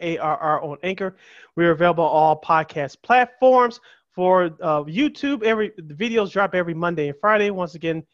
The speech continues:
every Monday and Friday for the videos, they drop right here on YouTube. And on the audio versions, the, the podcast versions drops every Tuesday and Saturday. Once again, every Tuesday and Saturday at War on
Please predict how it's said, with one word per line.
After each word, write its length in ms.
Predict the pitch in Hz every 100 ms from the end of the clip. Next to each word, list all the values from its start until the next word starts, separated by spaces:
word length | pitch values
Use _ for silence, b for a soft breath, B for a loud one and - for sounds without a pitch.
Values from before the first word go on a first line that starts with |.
| -
every 220 | 175 165
Monday 420 | 151 165 160 147 147
and 120 | 139
Friday 240 | 170 160
for 140 | 156 151
the 60 |
videos, 380 | 143 185 175 165
they 120 | 151
drop 240 | 147 147 143
right 140 | 147
here 100 | 151
on 140 | 143
YouTube. 480 | 156 226 - 240 247 _ B B B B -
And 340 | 247 262 247 -
on 160 | 196 202
the 80 | 190
audio 360 | 208 226 220
versions, 520 | 196 214 208 220 202 175
the, 320 | 156 147 143 _ -
the 80 | 156
podcast 520 | 208 208 202 202 165
versions 380 | 185 185 180 -
drops 320 | 170 156 156
every 220 | 180 156
Tuesday 340 | 147 170 156 147
and 100 | 143
Saturday. 360 | 196 196 185
Once 240 | 175 170 165
again, 220 | 165 165 b b b
every 240 | 180 156
Tuesday 380 | 151 165 147 147
and 100 | 139
Saturday 360 | - 175 165 160
at 100 | 147
War 280 | 156
on 40 | 151